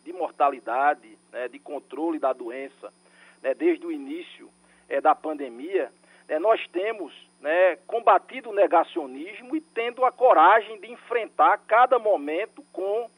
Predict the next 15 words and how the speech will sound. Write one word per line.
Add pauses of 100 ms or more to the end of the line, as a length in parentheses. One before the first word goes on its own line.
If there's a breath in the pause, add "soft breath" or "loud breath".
(480 soft breath)
é,
as
medidas
restritivas
que
precisam
ser
adotadas.
Pernambuco
vem
adotando
medidas
restritivas
desde
dezembro,